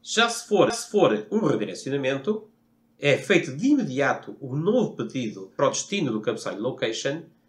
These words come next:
e só depois é que, quando a resposta seguinte, poderá ou não haver lugar a interpretação de conteúdo para apresentar ao utilizador.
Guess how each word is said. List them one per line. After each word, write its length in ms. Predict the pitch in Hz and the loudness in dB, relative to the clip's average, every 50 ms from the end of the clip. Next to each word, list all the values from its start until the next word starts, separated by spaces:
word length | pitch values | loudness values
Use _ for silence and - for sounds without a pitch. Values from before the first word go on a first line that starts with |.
| _ _ - | _ _ -14
e 100 | - - | -12 -10
só 320 | - - - 101 95 98 107 | -10 -8 -6 -6 -8 -8 -8
depois 460 | - - 131 127 147 175 - - - | -6 -2 -2 -2 -2 -2 -6 -8 -10
é 80 | 113 - - | -10 -12 -12
que, 120 | - _ | -12 _
quando 160 | - 127 117 | -6 -2 0
a 80 | 123 117 | 0 0
resposta 460 | - - - - 123 - - - 123 | -2 -4 -6 -4 -6 -6 -6 -8 -12
seguinte, 600 | - - - 135 123 113 107 - - 165 170 - - _ _ _ - | -12 -12 -10 -8 -8 -8 -8 -6 -6 -8 -8 -8 -14 _ _ _ -2
poderá 400 | 156 139 113 107 123 139 - - 180 | 0 2 2 2 0 0 -2 2 2
ou 200 | 208 196 - - | 4 4 2 2
não 360 | 107 113 156 220 - - _ - | -2 -4 -4 -4 -6 -12 _ -8
haver 280 | 113 110 107 123 135 | -6 -4 -2 -2 -2
lugar 520 | 160 190 - 131 113 110 123 147 147 - - | -2 0 0 2 2 2 2 0 -2 -2 2
a 240 | - 196 208 - 151 | 4 4 4 4 2
interpretação 580 | 151 156 156 214 214 214 - 139 - - - - | 0 2 2 0 0 0 -2 -2 -2 -2 -4 -6
de 60 | - | -4
conteúdo 460 | - 127 127 - - 113 110 107 107 | -4 -6 -6 -4 -4 -2 -2 -2 -2
para 160 | - - 147 | -2 -2 -4
apresentar 440 | 127 - - - 95 85 85 87 85 | -4 -4 -6 -12 -12 -10 -10 -12 -12
ao 120 | 87 90 87 | -12 -14 -16
utilizador. 520 | - - - 113 151 143 113 87 - | -16 -12 -8 -6 -6 -4 -4 -8 -10